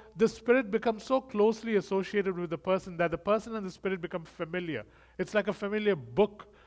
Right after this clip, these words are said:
or a familiar, um, mm, s-, something that, uh, th-, there's great familiarity with, w-, so that the spirit begins to communicate with and begins to communi-, commu-, communicate through the person.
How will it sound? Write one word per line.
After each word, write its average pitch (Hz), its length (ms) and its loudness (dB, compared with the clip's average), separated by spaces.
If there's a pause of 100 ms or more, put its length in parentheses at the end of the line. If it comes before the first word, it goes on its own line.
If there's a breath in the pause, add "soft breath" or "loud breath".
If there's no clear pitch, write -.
(120)
or 170 100 2
a 165 60 4
familiar, 190 680 2 (500 loud breath)
um, 135 520 -2 (200)
mm, 139 760 -18 (1000 soft breath)
s-, 135 160 -14 (140)
something 233 340 0
that, 233 300 8 (160)
uh, 196 60 -6
th-, 185 220 -6
there's 175 200 2
great 226 260 4
familiarity 202 640 4
with, 180 380 -2
w-, - 400 -14
so - 220 -2
that 196 180 4
the 185 100 0
spirit 247 400 -2
begins 214 260 -4
to 190 60 -10
communicate 214 600 -2
with 214 320 0 (420 loud breath)
and 202 440 4
begins 180 420 0
to 160 260 -2 (280 soft breath)
communi-, 180 360 -2 (140)
commu-, 180 360 -4
communicate 185 800 0
through 190 200 -4
the 160 100 -6
person. 143 380 -6